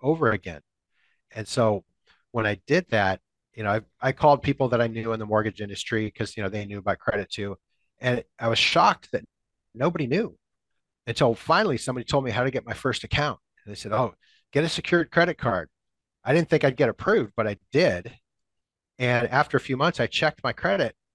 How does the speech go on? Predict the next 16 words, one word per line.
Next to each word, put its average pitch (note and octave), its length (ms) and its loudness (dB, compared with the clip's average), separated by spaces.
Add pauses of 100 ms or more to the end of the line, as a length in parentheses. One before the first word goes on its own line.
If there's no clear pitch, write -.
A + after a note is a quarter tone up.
(160)
and - 60 -10
my B2 80 0
score A#3 260 2
was F#3+ 100 4
actually B2 240 0
higher E3 340 2
than B2 140 -2
it A2+ 80 -2
had A#2 140 -2
ever C3+ 240 -2
been A#2 160 -8
before. - 480 -2
So - 140 -4
I G#2+ 80 0
went, G#2 200 -10
"Okay, A#2+ 360 0